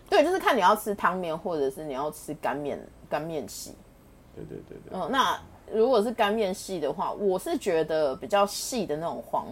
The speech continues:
Speaker 1: 面会比较适合，比较干、
Speaker 2: 嗯。
Speaker 1: 比较细的那种偏鸡蛋面或者是伊面。我不知道台湾伊面好不好买，但是你知道我爸，我爸现在就是回菲律宾了嘛，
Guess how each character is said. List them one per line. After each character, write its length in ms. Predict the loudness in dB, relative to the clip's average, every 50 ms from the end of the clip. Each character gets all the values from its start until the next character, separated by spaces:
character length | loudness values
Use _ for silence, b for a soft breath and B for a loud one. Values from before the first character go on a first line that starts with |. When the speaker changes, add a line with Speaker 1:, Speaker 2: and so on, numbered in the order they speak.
| -10 -10
Speaker 1:
面 260 | -8 -8 -8 -10 -12 -16 -20 -20 -20 -20 -20 -20 -20 -20 -20 -20 -14 -4
会 120 | -2 -2
比 100 | -2 -2
较 460 | -2 0 2 4 4 4 4 2 0 -2
适 320 | -6 -12 -12 -10 -12 -12 -12 -12
合， 100 | -14 -14 -16 -18 -20 -20 -20 -16 0
比 40 | 4
较 140 | 4 4
干、 260 | 4 4 4 4 4 4
Speaker 2:
嗯。 20 |
Speaker 1:
比 60 | 4
较 100 | 2 0
细 300 | 0 -2 -4 -6 -4 -4
的 80 | -4 -4
那 60 | -4
种 120 | -6 -6
偏 240 | -4 -2 -2 -2 0
鸡 220 | -2 -4 -6 -4 -2
蛋 180 | -2 -2 -2
面 160 | -2 -4 -4
或 140 | -2 -2 -4
者 60 | -4
是 100 | -4 -8 -8 -8
伊 240 | -8 -6 -4 -4 -4
面。 260 | -4 -4 -4 -4 -6 -10 B B B B B B B -8
我 80 | -6
不 80 | -2 2
知 60 | 2
道 60 | 2
台 160 | 2 4 6 6
湾 140 | 6 4 4 0
伊 100 | -2 -2
面 180 | 0 -2 -2
好 120 | -2 -2 -2
不 100 | 0 0
好 140 | 0 0
买， 340 | -2 -4 -8 -10 -10 -10 -10 -8 -6
但 140 | -4 -4 -2
是 340 | 0 0 0 0 0 -2 -6 -12 -20 -20 -20 -20 -20 -20 -20 -20 -20 -20 -20 -20 -20 -20 -20 -20 -20 -20 -20 -20 -20 -20 -20 -20 -20 -20 -20 -20 -20 -20 -20 -20 -20 -20 -20 -20 -20 -20 -20 -20 -20 -20 -20 -20 -20 -20 -20 -12
你 60 | -8 -2
知 60 | 0
道 100 | 0 0
我 60 | 4
爸， 260 | 6 6 8 8 6 2
我 100 | 0 2
爸 260 | 4 6 6 6 4
现 140 | 2 -2 -2
在 100 | -2 0
就 80 | 0
是 80 | 0 0
回 160 | 0 -2 -4
菲 160 | -4 -2 -2
律 60 | -2
宾 160 | -2 -4 -6 -8
了 80 | -8
嘛， 120 | -10 -12